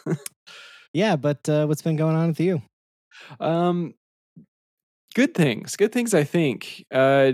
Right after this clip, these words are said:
Speaker 1: you know, I probably sound a lot better than the last time that we
Speaker 2: Oh, yeah.
Speaker 1: recorded,
Speaker 2: Hopefully
Speaker 1: so
Speaker 2: me too, because m-, the, the pitch of my voice in the last recording was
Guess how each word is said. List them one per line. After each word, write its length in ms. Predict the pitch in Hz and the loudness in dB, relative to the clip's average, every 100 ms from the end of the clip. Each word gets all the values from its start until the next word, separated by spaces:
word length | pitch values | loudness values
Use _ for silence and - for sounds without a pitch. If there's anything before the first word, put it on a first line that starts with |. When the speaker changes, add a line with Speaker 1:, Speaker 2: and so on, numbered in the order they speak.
| - | -2
Speaker 1:
you 180 | 147 143 | -2 0
know, 140 | 139 127 - - _ - | 0 -2 -16 -18 _ -6
I 160 | 135 135 _ - | -6 -6 _ -2
probably 400 | 175 165 143 139 | 2 4 4 0
sound 360 | - 123 131 | 0 -2 0
a 40 | 147 | 0
lot 240 | 147 127 | 0 0
better 360 | 139 147 156 160 - | -2 -2 -2 -6 -8
than 120 | 135 | -6
the 100 | 135 | -4
last 260 | 131 131 - | -2 -4 -4
time 240 | 143 139 | -4 -2
that 140 | 135 - | -2 -4
we 100 | 135 | -2
Speaker 2:
Oh, 120 | 110 | 0
yeah. 60 | 104 | 0
Speaker 1:
recorded, 540 | 135 135 143 143 143 | -2 0 0 -2 -4
Speaker 2:
Hopefully 460 | - 277 - 277 247 | -2 -2 0 0 2
Speaker 1:
so 60 | 196 | 2
Speaker 2:
me 220 | 190 180 | 2 0
too, 340 | - 190 143 | 0 0 0
because 640 | 120 123 147 143 139 113 139 | 0 -2 0 2 0 -2 -4
m-, 260 | 135 143 123 | -4 -4 -2
the, 300 | 139 139 120 | -2 -2 -2
the 120 | 131 | -4
pitch 320 | - 254 - | -2 -4 0
of 120 | 190 | 0
my 200 | 151 139 | 0 0
voice 480 | 117 127 120 90 - | 0 0 0 -2 -6
in 180 | - 127 | -4 -2
the 100 | 120 | -2
last 360 | 120 143 143 117 | 0 -2 -2 -6
recording 460 | 104 143 139 131 | -2 -2 0 -2
was 160 | 113 | -4